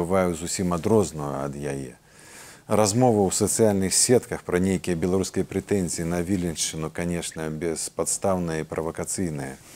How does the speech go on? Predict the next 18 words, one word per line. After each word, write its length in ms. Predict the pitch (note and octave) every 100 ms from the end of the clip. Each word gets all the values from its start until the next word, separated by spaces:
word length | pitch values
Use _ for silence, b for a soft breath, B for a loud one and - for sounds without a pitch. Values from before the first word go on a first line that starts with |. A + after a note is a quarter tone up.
| B B B
Еўропа 480 | G2 G2+ A2+ A2 G2
ж 440 | - - - F#2 E2+
даўно 320 | E2 G2 A#2
пакінула, 1040 | - - - F2+ E2 D#2 D#2 D#2 D2+ D#2 -
э, 200 | D#2 D#2
ззаду, 720 | D2+ F#2+ G2 F2+ D2+ D2+ D2 - B B B B
э, 240 | F2+ E2
справу 600 | D#2+ - G2+ G2 F2 D#2+
перадзелу 680 | D2+ F#2 F2+ D#2+ F#2 E2 E2
межаў, 800 | E2+ F#2+ G2+ F2 F2 E2 D#2 D#2 E2+
і 880 | D#2+ D#2+ D#2 D#2 D#2 D2+ D2+ D2+ D2
менавіта 560 | E2 F2 F#2 F#2 F2+
таму 440 | - F#2 G2 G2 E2+
і 120 | F#2+
сёння 400 | E2 - B2+ G#2
маецца 440 | G2 G2 F2+ D#2+ E2
такая 480 | F#2 - F2 E2+ D2+ B B
адзіная 420 | F#2+ F2 G#2+ F#2+